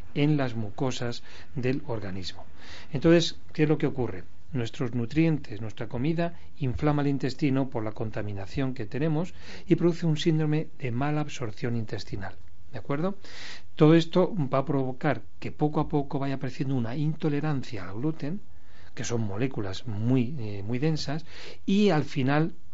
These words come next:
una irritación mayor que se llama alergia intestinal. Entonces, estas, eh, glutelinas y prolaminas que vienen del, eh, que lo que se llama el gluten, esto va a producir una irritación al intestino y una destrucción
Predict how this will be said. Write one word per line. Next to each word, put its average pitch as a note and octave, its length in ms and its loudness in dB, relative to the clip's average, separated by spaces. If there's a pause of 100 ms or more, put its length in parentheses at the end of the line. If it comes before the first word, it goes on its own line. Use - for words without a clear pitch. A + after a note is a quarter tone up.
(300)
una D3+ 160 6
irritación B2 480 2
mayor C3+ 240 2
que C#3+ 100 0
se - 80 -2
llama C3+ 220 0 (140)
alergia C#3 520 2
intestinal. G#2 640 -2 (720)
Entonces, A#2 560 2 (220)
estas, F3 460 0 (260)
eh, C3+ 220 4
glutelinas C3 760 2
y C3+ 80 -2
prolaminas A#2 640 0
que A2 120 -4
vienen A2+ 380 0
del, C3+ 260 2
eh, A2 360 -2
que A2+ 100 -4
lo G#2+ 80 -4
que A2 80 -4
se G#2 60 -4
llama A#2+ 160 0
el A#2+ 40 -2
gluten, D3+ 420 0 (560)
esto E3 340 0
va D#3 100 2
a D3+ 60 0
producir D3 320 -2
una D3 120 2
irritación B2 840 0
al A2 100 -4
intestino D3 640 -2 (300)
y F3 80 2
una F3+ 260 2 (120)
destrucción D3+ 1120 0